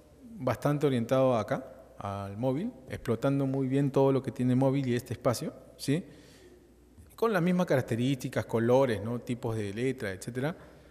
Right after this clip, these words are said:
pero un sitio totalmente independiente, si quieres, porque en realidad podría ser independiente. No tendrían de repente que ser el mismo, ¿sí? Y eso no quiere decir que te va a ir mal. Habrá gente, amigos, de,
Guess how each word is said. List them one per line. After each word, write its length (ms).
pero 280
un 280
sitio 300
totalmente 400
independiente, 640
si 100
quieres, 340
porque 240
en 100
realidad 760
podría 380
ser 140
independiente. 640
No 80
tendrían 540
de 60
repente 320
que 80
ser 140
el 80
mismo, 300
¿sí? 220
Y 100
eso 140
no 100
quiere 140
decir 160
que 80
te 80
va 60
a 40
ir 120
mal. 260
Habrá 260
gente, 460
amigos, 320
de, 420